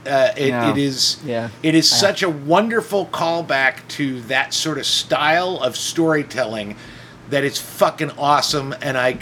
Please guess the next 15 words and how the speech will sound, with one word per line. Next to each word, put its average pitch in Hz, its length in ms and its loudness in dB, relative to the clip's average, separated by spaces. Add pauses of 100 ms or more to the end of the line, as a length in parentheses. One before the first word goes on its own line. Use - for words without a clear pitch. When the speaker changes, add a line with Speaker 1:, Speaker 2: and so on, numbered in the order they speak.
Speaker 1:
I 135 140 0
could - 440 -2
not 151 320 0 (280)
get 147 200 0
enough 127 400 -2
of 123 120 0
it. - 20 -4
I 123 100 2
was 135 160 -2
so - 340 0
happy 135 560 -2 (340)
that 143 120 0
it 123 140 -6
kinda 147 320 -2
turned, 165 420 0